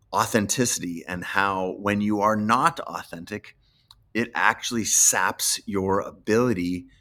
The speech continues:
to grow and become the person or be on this journey of becoming the person that you want to always be. Uh, we talk a lot about perfectionism. So if that's something that you're, you're concerned with, or if, uh, it has a,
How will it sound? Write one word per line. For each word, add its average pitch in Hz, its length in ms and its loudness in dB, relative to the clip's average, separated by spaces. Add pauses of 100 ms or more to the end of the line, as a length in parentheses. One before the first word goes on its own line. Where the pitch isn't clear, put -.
(200)
to - 140 -2
grow 92 460 0
and 92 100 -2
become 110 640 0 (300)
the 95 80 -8
person 92 540 -4
or 98 240 0 (100)
be 113 160 4
on 113 200 6
this 110 200 0
journey 120 500 2
of 95 140 -6
becoming 107 800 -4 (320)
the - 80 -18
person 92 380 -4
that 85 120 -8
you 92 120 -10
want 80 360 -12 (160)
to - 220 -8
always 80 420 -12
be. - 380 -6 (500)
Uh, 104 180 6
we 131 60 6
talk 165 200 4
a 147 40 6
lot 143 140 8
about 131 320 8
perfectionism. 92 800 -2
So 104 160 2
if 92 100 -2
that's 117 200 0
something 113 340 0
that 123 100 -2
you're, 113 360 4
you're 120 240 0
concerned 113 580 0
with, 117 280 2
or 95 360 0 (380)
if, - 520 -2
uh, 95 440 -2 (180)
it 104 280 -6
has 98 220 2
a, 95 100 0